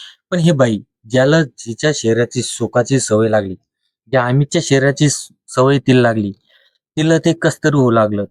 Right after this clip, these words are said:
तिला असं उ-, पळून यायचं. पुन्हा तिला असं वाटायचं की बाहेर जर यांना जर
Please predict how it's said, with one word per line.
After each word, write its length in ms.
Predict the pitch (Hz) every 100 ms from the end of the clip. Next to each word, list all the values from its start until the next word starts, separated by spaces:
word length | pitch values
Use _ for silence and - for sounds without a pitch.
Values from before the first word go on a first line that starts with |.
| -
तिला 160 | 147
असं 320 | 151 156 151 143 _ 127
उ-, 100 | 123 -
पळून 240 | 139 139
यायचं. 260 | 123 110 113
पुन्हा 320 | - 139 139
तिला 220 | 135 139 143
असं 200 | 135 127
वाटायचं 380 | 127 139 131
की 60 | 117
बाहेर 300 | 113 113 139
जर 180 | 131 139
यांना 280 | 139 135 131
जर 140 | 135